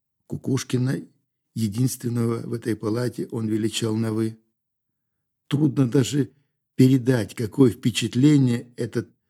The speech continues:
спокойный вопрос произвел на лейтенанта. Кукушкин вскинулся на койке, свирепо сверкнул глазами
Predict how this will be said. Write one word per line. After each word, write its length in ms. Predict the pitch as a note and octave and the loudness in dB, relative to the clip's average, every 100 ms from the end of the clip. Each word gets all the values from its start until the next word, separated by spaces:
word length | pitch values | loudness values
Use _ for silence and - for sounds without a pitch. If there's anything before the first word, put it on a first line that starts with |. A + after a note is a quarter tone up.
| _ | _
спокойный 960 | - - - - - C3+ B2+ A2+ A2+ A2 | -8 -6 -4 -4 2 6 8 6 4 2
вопрос 540 | G2+ A2 C3+ D3 C#3+ | 2 0 2 2 2
произвел 520 | - B2+ A2 A2 B2 | 0 0 2 2 2
на 100 | B2 | 2
лейтенанта. 920 | B2 B2 A#2+ C#3 D3 G#2 C#2+ - - _ _ _ _ _ _ | 0 0 0 0 0 -2 -8 -12 -20 _ _ _ _ _ _
Кукушкин 640 | B2 C#3 B2+ - A#2+ G#2+ - _ _ | 0 4 4 4 0 0 -4 _ _
вскинулся 920 | - - - _ - E3+ A2+ - A2 | -18 -18 -20 _ 6 6 6 -2 -2
на 140 | G#2+ | -2
койке, 320 | - G#2 F#2+ | 0 0 0
свирепо 440 | G2+ - A2+ B2 - | -6 0 2 2 -2
сверкнул 520 | - A2+ - B2+ B2 | -6 -6 -4 -4 -2
глазами 600 | G#2+ G#2 G2+ D#3+ A#2+ - | -2 -2 0 0 -2 -6